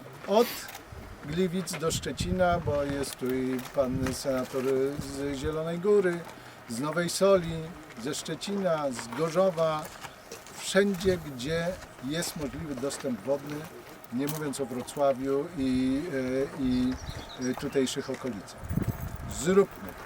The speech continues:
To naprawdę niewiele kosztuje, a przypomnę, że w Krajowym Planie Odbudowy na tego typu przedsięwzięcia, popierane nawet przez stronę amerykańską,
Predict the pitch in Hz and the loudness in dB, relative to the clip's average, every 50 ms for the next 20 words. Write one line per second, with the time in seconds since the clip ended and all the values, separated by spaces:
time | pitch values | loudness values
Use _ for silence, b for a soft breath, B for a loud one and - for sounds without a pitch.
0 | - - - - - - - - - - - - - 156 151 151 151 143 - 151 | -14 -14 -14 -14 -14 -14 -14 -14 -12 -12 -12 -8 -6 -6 -2 2 2 2 2 2
1 | 156 165 170 175 160 160 147 170 165 170 185 202 - 147 147 147 143 123 135 156 | 4 4 4 4 4 0 -2 0 2 2 2 0 -2 -4 -2 0 0 0 0 0
2 | 165 170 170 170 160 - 165 - - - - 135 123 120 123 135 151 - 175 185 | 0 0 0 -2 -4 -4 -6 -6 -6 -6 -4 -2 0 0 0 -2 -2 -4 -6 -6
3 | 180 175 - - 185 - - - 165 147 135 135 147 165 185 175 185 175 - - | -6 -6 -6 -6 -6 -4 2 2 2 2 2 0 -2 -4 -4 -4 -4 -6 -6 -2
4 | 160 165 165 165 165 185 170 - - 160 165 165 165 160 147 139 139 147 135 139 | 0 2 2 2 0 -2 -2 -2 -2 -2 -2 -4 -4 -6 -6 -6 -8 -6 0 2
5 | 131 123 110 131 147 170 180 208 B B B B B B - - - - - 123 | 0 2 2 -2 -4 -4 -4 -6 B B B B B B -18 -18 -18 -18 -10 -6
6 | 120 127 135 143 151 156 - - - - 190 208 208 226 233 208 - - 156 135 | -4 -4 0 4 4 4 2 0 0 4 4 4 6 4 2 0 0 -2 -6 -6
7 | - 175 170 - - - - - - - 160 156 143 123 160 151 135 107 87 - | -6 -8 -8 -8 -8 -10 -8 -10 -8 -8 -8 -8 -6 -6 -4 -4 -4 -4 -4 -6
8 | - - - - - - 175 175 - 208 190 185 190 196 208 208 208 202 185 185 | -12 -14 -16 -16 -6 -4 -4 -2 0 0 0 2 2 0 0 0 -2 -2 -2 -2
9 | 185 196 202 202 202 214 202 - - - - 180 - - - - - 208 214 208 | 0 0 0 0 0 -2 -4 -4 -8 -6 -6 -6 -6 -6 -10 -8 -6 -4 -4 -2
10 | 202 202 190 185 185 180 180 - 175 175 175 175 170 - - - 117 113 | 0 0 0 2 2 0 0 -2 -2 -2 -2 -2 -4 -6 -8 -6 -6 -6